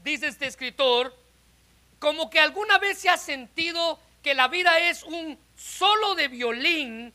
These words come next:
y usted está usando guantes para el frío, para tocarlo. Es imposible, es imposible. Y sin duda alguna, muchas veces nos hemos sentido que la vida es una carrera de autos de velocidad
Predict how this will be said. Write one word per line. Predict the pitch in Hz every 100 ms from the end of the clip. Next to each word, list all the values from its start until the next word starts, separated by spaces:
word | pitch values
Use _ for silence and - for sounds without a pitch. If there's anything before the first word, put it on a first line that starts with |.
| _ -
y | 240
usted | 220 - 269
está | - 254
usando | 226 269 262 233
guantes | 190 262 285 233 -
para | 220 196
el | 175
frío, | 226 277 214
para | 190 190
tocarlo. | 185 208 226 - _ _ _ _ _ _
Es | - 247 269
imposible, | 277 - 302 285 370 427 523 254 - _ _ _ _ _
es | - 262 269
imposible. | 294 254 311 294 - 381 415 - _ _ _ -
Y | 214
sin | 202 233
duda | 247 302 330
alguna, | 339 359 359 339 -
muchas | 233 294 311 262
veces | 277 285 285
nos | 254 254
hemos | 240 240
sentido | 233 214 233 226 233 226 _ -
que | 220
la | 202
vida | 247 269
es | 247
una | 262 254 -
carrera | 214 233 294 302 277 - _
de | 214 233
autos | 311 392 392 403 302
de | 247
velocidad | 240 381 415 - 311 294 262 254